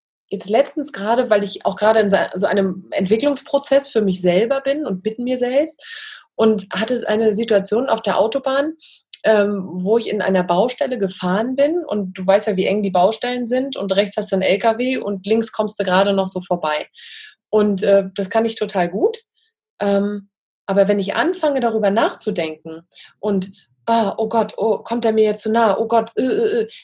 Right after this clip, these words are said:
dann merke ich auch, wie mein Puls steigt und wie ich denk, ah, nee, lieber doch nicht, ich geh mal auf meine, äh, auf die andere Fahrspur zurück. Ne? Und wenn du halt so anfängst, dann wirst du unsicher und dann stellst du vieles in Frage und dann kannst du,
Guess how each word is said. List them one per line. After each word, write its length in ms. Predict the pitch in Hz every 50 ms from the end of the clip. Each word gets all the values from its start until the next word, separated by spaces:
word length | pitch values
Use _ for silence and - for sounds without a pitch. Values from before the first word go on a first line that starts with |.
| _ -
dann 140 | 190 185 196
merke 280 | 214 254 302 311 -
ich 140 | 208 202 -
auch, 200 | 233 269 254 - 190 185
wie 300 | 190 196 202 196 185 -
mein 280 | 185 185 190 185 185 180
Puls 340 | - 240 233 220 220 -
steigt 400 | - - - 185 180 180 180 180
und 180 | - 196 196 180
wie 60 | 185
ich 100 | 196 185
denk, 260 | - 196 185 185 185 -
ah, 220 | - 196 190 190 185
nee, 180 | 185 190 190
lieber 300 | 185 185 196 185 190 175
doch 200 | 175 185 185 -
nicht, 220 | 196 185 180 - _
ich 140 | 185 -
geh 100 | - 202
mal 380 | 190 185 180 175 175 175 175 175 _ - - - - - _
auf 200 | - 190 185 -
meine, 600 | 180 170 175 185 185 180 175 170 170 175 175 -
äh, 240 | 185 170 170 175 - - - - -
auf 120 | - 190 185
die 120 | - -
andere 220 | - 185 180 175 180
Fahrspur 480 | - - 180 175 180 - - 180 175
zurück. 400 | 175 - 175 165 170 165 - - _ _ - - - - _ _ _
Ne? 240 | 185 202 262 285
Und 300 | - - 208 190 185 _ _ _ _ _
wenn 240 | - 196 196 220 226
du 160 | 226 220 202
halt 140 | 214 220 202
so 120 | 214 262
anfängst, 460 | - - 277 277 269 294 294 294 -
dann 160 | - 240 220 208
wirst 180 | 240 240 -
du 60 | -
unsicher 720 | - - 262 277 277 277 294 277 - 294 294 294 294 294 -
und 200 | - 233 220 214
dann 380 | 240 233 240 247 254 254 254 262 - - - - _ - - - _ _ _ _ _ _ _ _ _ _
stellst 260 | - - 233 226 226
du 60 | 247 208
vieles 300 | - 240 233 226 214 -
in 120 | - 190
Frage 480 | 185 180 190 202 233 262 277 285 285 277
und 240 | - 240 220 202
dann 260 | 214 220 226 233 233 226
kannst 420 | - - 240 240 240 233 - -
du, 340 | 240 233 233 226 226 220 -